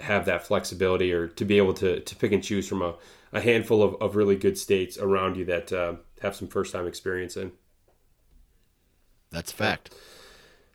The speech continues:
Speaker 1: All right, Dan. Well, as always, I appreciate it, man. Um, yeah, we'll talk soon.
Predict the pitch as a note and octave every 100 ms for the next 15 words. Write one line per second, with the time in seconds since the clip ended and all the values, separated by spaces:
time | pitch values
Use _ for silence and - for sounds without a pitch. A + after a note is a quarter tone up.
0 | - D3 C#3+ C3 A#2+ A#2+ - - _ -
1 | A#2 A#2+ B2+ - _ - A#2 A2 G#2 A2
2 | G#2 - - A2 G#2+ B2 A2 A2 G#2+ G#2
3 | G2+ G#2 G#2+ - - G2 F#2+ F#2 F2+ -
4 | _ _ _ - G#2+ G#2 - G2+ - G2+
5 | - A2 G2